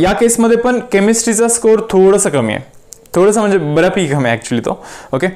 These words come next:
तर, अ, इथे पाहू शकता तुम्ही, फिजिक्सचा score आहे एटी सेवन percentile,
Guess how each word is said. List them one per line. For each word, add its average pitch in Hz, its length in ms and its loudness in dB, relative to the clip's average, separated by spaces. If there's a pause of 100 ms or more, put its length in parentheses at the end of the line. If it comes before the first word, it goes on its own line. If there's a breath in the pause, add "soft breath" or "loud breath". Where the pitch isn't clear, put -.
(500 loud breath)
तर, 131 400 2
अ, 135 80 -2
इथे 156 120 0
पाहू 190 180 2
शकता 190 260 -2
तुम्ही, 120 220 -2 (1120 loud breath)
फिजिक्सचा 254 540 2
score 240 280 2
आहे 214 200 0
एटी 165 260 -2
सेवन 196 220 0
percentile, 180 520 0